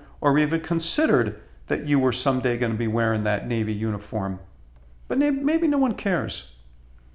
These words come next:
Maybe I'm the only one looking at that uniform, dying to ask one of the recruits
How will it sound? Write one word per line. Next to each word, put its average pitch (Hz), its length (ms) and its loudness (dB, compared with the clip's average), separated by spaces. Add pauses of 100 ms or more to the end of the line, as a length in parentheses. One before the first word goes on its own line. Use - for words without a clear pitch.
(400)
Maybe 262 460 0
I'm 151 320 4
the 143 140 2
only 135 220 2
one 120 300 -2
looking 120 320 -2
at 113 120 -4
that 120 260 -4
uniform, 113 640 -2 (140)
dying 151 340 4
to - 260 -8
ask 131 260 -2
one 123 180 -2
of 117 40 -2
the 113 80 -2
recruits 113 800 -2